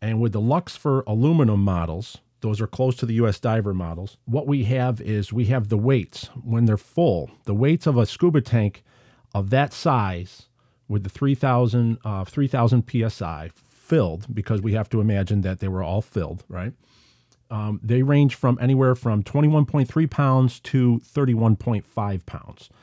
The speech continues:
And the, the higher end models, the, the, the larger tanks are gonna be, the top end is about forty pounds. Right there, it's not enough to, if it rolls across, if it rolls one foot and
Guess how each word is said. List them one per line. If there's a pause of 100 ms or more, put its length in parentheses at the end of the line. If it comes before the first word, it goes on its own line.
(160)
And (300)
the,
the
higher
end
models,
the,
the,
the
larger
tanks
are
gonna
be,
the
top
end
is
about
forty
pounds. (260)
Right
there, (180)
it's
not
enough (120)
to,
if
it
rolls
across, (300)
if
it
rolls
one
foot
and